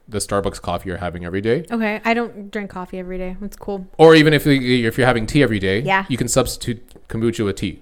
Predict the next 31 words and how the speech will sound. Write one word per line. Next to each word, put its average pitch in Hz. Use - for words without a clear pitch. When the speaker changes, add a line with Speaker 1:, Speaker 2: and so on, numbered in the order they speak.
Speaker 1:
But -
Speaker 2:
Okay. 262
Speaker 1:
again, 127
it's, 113
it's 127
just -
a 135
more 113
expensive 98
route. 82
Speaker 2:
Okay. 214
How 269
carbonated 202
is 170
it? 151
Speaker 1:
Um, 139
depending 143
on 147
the 151
brand 123
that 113
you 110
get, 107
you 117
Speaker 2:
Okay. 180
Speaker 1:
can 117
get 107
levels 107
of 120
carbonation. 104
Speaker 2:
Okay. 196